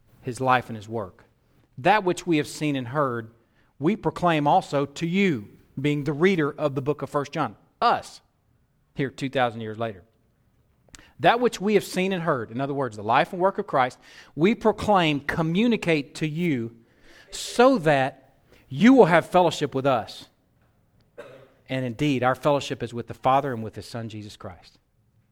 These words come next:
I, I hope you see the beauty in that. Basically, what he's saying is, this gospel message that's a testimony of what Christ did, what he said and what he did, proclaimed, results in horizontal fellowship,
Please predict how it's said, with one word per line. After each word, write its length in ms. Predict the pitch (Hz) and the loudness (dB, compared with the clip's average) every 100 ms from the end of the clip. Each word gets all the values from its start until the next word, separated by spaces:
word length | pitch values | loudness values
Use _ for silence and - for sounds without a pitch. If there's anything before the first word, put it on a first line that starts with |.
| _ _ _ _ _ _ _ _ _ _ _ | _ _ _ _ _ _ _ _ _ _ _
I, 140 | 123 - | -14 -12
I 60 | - | -10
hope 180 | 165 214 | -8 -8
you 80 | 139 | -8
see 140 | 165 | -8
the 80 | 123 | -8
beauty 260 | 120 135 | -8 -10
in 100 | 95 | -12
that. 120 | 90 - _ _ _ _ _ _ _ _ _ _ - | -16 -20 _ _ _ _ _ _ _ _ _ _ 2
Basically, 260 | 185 214 | 2 2
what 160 | 143 160 | -2 -2
he's 120 | 135 | -2
saying 280 | - 190 135 | -4 -6 -6
is, 180 | 117 - - _ - | -8 -14 -20 _ -6
this 180 | 156 | -6
gospel 480 | - 160 196 208 220 | -2 2 2 0 -4
message 420 | 185 170 - 117 110 | -2 -2 -4 -12 -8
that's 200 | 131 - | -8 -6
a 120 | 110 | -8
testimony 760 | - - 202 202 196 196 175 143 | -6 2 2 2 -2 0 2 0
of 140 | 110 | 0
what 280 | 127 131 - | -4 -4 -6
Christ 440 | - 196 202 - | 2 2 2 -6
did, 420 | 151 160 107 95 - _ | -2 -2 -2 -8 -20 _
what 160 | 127 143 | -6 -4
he 100 | 165 | -4
said 380 | - - 220 220 | -6 -2 -2 0
and 120 | 190 | -2
what 120 | 190 | -4
he 100 | 185 | -4
did, 380 | 160 139 107 107 _ _ _ _ - _ | -4 -4 -4 -8 _ _ _ _ -20 _
proclaimed, 920 | - 185 180 - 226 226 143 131 131 - _ _ _ _ _ _ _ _ _ - | 2 4 4 2 4 4 2 -2 -4 -8 _ _ _ _ _ _ _ _ _ -6
results 560 | 151 135 196 202 - | -4 2 2 2 -6
in 220 | 180 139 117 - | -6 -4 -6 -2
horizontal 540 | 175 196 185 202 202 | 6 6 6 4 2
fellowship, 640 | 190 208 214 214 226 214 | 2 4 4 2 -2 -6